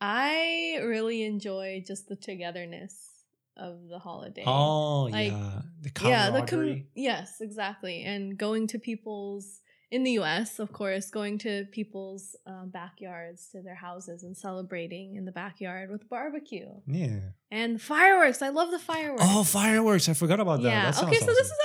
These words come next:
Speaker 1: actually not so bad of a holiday.
Speaker 2: Okay, if, if we're talking about the American Independence Day, I'll put it probably in a B.
Speaker 1: Yeah, I would say B.
Speaker 2: Yeah, if it's, like, Dominican Independence Day, I'll put it, like, s-, uh,
Speaker 1: F?
Speaker 2: D. D.
Speaker 1: D.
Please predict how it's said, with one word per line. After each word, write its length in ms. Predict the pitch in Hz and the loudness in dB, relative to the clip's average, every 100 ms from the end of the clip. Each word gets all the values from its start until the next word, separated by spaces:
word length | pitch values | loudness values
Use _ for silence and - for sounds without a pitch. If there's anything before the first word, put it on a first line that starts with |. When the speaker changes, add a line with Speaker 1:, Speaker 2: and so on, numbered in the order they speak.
| 605 | 0
Speaker 1:
actually 280 | 571 587 554 | 4 4 4
not 120 | 508 523 | 2 2
so 40 | 494 453 | 0 0
bad 160 | 427 427 | 0 -2
of 60 | |
a 80 | 392 370 | -8 -8
holiday. 520 | 381 262 - - 214 - | -8 -10 -10 -14 -4 0
Speaker 2:
Okay, 240 | 135 107 120 | 4 4 6
if, 220 | 156 151 - | 4 4 4
if 140 | 156 | 6
we're 80 | 202 220 | 6 6
talking 180 | 226 208 | 4 4
about 220 | 180 160 | 4 6
the 80 | 147 | 6
American 460 | 139 131 156 180 175 | 6 8 6 6 4
Independence 440 | 165 170 175 165 | 4 4 6 4
Day, 300 | 175 175 170 | 6 6 6
I'll 160 | 156 175 | 4 4
put 200 | - 180 | 4 2
it 100 | 147 | 4
probably 340 | 160 147 139 | 6 6 6
in 80 | 131 | 4
a 60 | 113 | 0
B. 720 | 107 123 147 190 214 233 - - | 0 2 4 4 2 -2 -8 -4
Speaker 1:
Yeah, 280 | 466 480 294 | -2 0 0
I 120 | 269 | -2
would 140 | 427 | -2
say 240 | 427 453 262 | 0 -2 -2
B. 380 | 233 220 247 294 _ | -6 -4 -6 -10 _
Speaker 2:
Yeah, 520 | 131 127 127 123 120 | -2 0 2 2 2
if 220 | 120 120 143 | 2 2 4
it's, 240 | 156 180 | 2 4
like, 200 | 180 147 | 2 4
Dominican 880 | 135 131 151 165 160 160 160 160 156 | 4 6 4 4 2 0 0 -2 -4
Independence 600 | 151 147 143 151 156 151 | -2 0 2 4 4 2
Day, 320 | 151 151 151 135 | 4 2 2 0
I'll 60 | |
put 180 | 120 123 | 0 0
it, 60 | 117 | 2
like, 200 | 101 95 | -2 -6
s-, 340 | - - - - _ _ - | -10 -8 -8 -14 _ _ -4
uh, 640 | 101 98 95 95 95 92 143 _ _ _ _ _ | -2 -2 -4 -6 -6 -8 -12 _ _ _ _ _
Speaker 1:
F? 260 | - 190 110 | -12 -10 -2
Speaker 2:
D. 440 | 113 113 113 110 - _ _ _ _ - 131 | 2 2 2 -2 -8 _ _ _ _ -14 -4
D. 140 | 120 | -2
Speaker 1:
D. 320 | 113 104 110 | 0 -2 -6